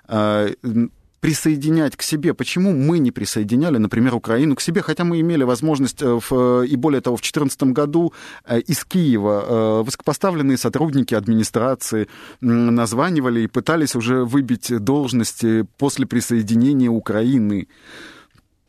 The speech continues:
При наличии, точнее, при никакой армии и прочим, и прочим,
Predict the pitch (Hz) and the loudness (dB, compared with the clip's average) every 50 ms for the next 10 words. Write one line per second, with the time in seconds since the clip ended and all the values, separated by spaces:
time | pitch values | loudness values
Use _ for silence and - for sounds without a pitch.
0 | _ _ _ _ _ - - - 143 143 147 156 156 165 170 143 - - 147 143 | _ _ _ _ _ -12 -6 -2 -2 0 0 0 0 0 -2 -2 -2 -2 0 0
1 | 135 127 120 113 110 110 104 - - - 127 - 139 117 - 131 143 139 123 156 | 2 2 0 0 -2 -4 -6 -6 -4 -2 -2 0 -2 0 0 2 2 2 2 0
2 | 139 - - 139 123 117 120 117 101 107 104 101 98 98 107 - 151 123 113 113 | 0 0 0 2 2 2 2 0 0 -2 -2 -2 -2 -2 -4 -2 0 0 2 2
3 | 113 113 117 117 - 160 160 160 - - 170 180 175 220 220 233 - - 180 180 | 4 2 2 0 0 0 -2 0 -2 -2 -2 -2 -2 0 -2 -2 -2 -2 -4 -6